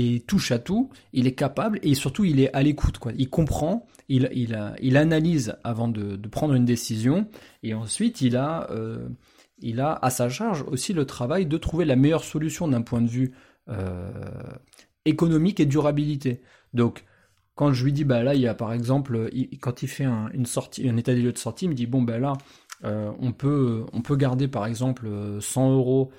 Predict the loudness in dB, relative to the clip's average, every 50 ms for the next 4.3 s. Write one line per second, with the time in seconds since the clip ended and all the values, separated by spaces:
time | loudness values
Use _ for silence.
0 | -20 _ _ -18 -12 -6 -4 -2 -2 -2 -2 -4 -6 -10 -10 -4 -2 -2 0 0
1 | -2 -2 -2 -2 -2 0 -2 -2 -2 -2 -4 -4 -6 -4 -2 -2 -2 -2 -2 -4
2 | -4 -6 -6 -4 -4 -4 -2 -2 -4 -4 -4 -6 -8 -6 -6 -4 -4 -2 -2 2
3 | 2 4 4 2 0 0 -2 -2 -2 -2 -2 -2 -2 -2 -2 -2 -2 -2 -2 -4
4 | -4 -4 -8 -16 -20